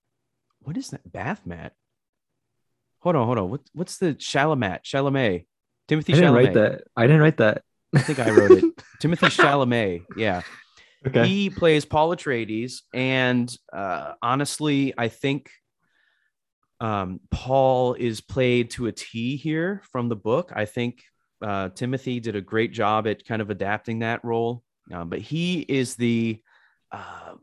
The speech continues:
Speaker 1: he's the son. He's kinda like the son of this royal family from a planet called Caladan.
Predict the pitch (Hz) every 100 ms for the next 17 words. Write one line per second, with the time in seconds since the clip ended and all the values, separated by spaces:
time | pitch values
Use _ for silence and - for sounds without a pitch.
0 | - 139 139 131 - - 160 117 98 120
1 | - 143 135 127 120 - 131 127 104 104
2 | 107 107 120 120 113 - 117 110 107 95
3 | - 101 95 117 110 110 - 104 - -
4 | 110 107 90 90 87 85